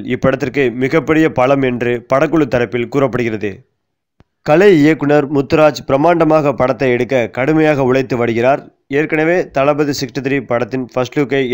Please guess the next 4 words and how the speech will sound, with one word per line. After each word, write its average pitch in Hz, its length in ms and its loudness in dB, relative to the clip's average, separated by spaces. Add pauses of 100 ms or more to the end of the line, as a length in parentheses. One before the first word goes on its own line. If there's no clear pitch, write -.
எதிர்பார்த்து 120 560 -4
ரசிகர்கள் 120 540 -6
காத்திருக்கிறார்கள். 113 760 -2 (1000)
மறுபக்கம் 160 560 2